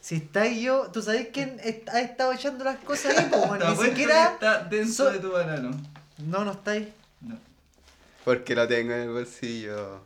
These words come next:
Speaker 3: No, mentira, que no lo tengo, pero qué raro ese encendedor.
Speaker 1: Ya, pero no,
Speaker 2: Ya, pero
Speaker 1: no
Speaker 2: ese no es
Speaker 1: importa.
Speaker 2: problema, no es problema.
Speaker 3: Qué
Speaker 1: Negro, ¿tú tenés
Speaker 3: rabia.
Speaker 1: historia de pálida?
Speaker 2: Eh, sí,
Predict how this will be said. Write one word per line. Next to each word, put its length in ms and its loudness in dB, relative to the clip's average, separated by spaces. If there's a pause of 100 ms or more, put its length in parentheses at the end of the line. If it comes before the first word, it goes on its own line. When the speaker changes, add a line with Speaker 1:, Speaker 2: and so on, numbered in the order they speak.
Speaker 3:
No, 200 -14
mentira, 480 -20 (140)
que 160 -18
no 80 -14
lo 100 -14
tengo, 400 -18
pero 320 -8 (560)
qué 140 2
raro 380 -2
ese 160 0
encendedor. 840 -2
Speaker 1:
Ya, 340 0
pero 200 -2
no, 120 -4
Speaker 2:
Ya, 60 -4
pero 100 -4
Speaker 1:
no 60 -4
Speaker 2:
ese 160 -6
no 80 -6
es 60 -2
Speaker 1:
importa. 200 -2
Speaker 2:
problema, 380 -8
no 80 -12
es 100 -10
problema. 360 -16 (180)
Speaker 3:
Qué 100 -6
Speaker 1:
Negro, 320 0
¿tú 120 -2
tenés 180 2
Speaker 3:
rabia. 100 -2 (120)
Speaker 1:
historia 240 -2
de 60 -2
pálida? 220 -4
Speaker 2:
Eh, 200 -4
sí, 260 -14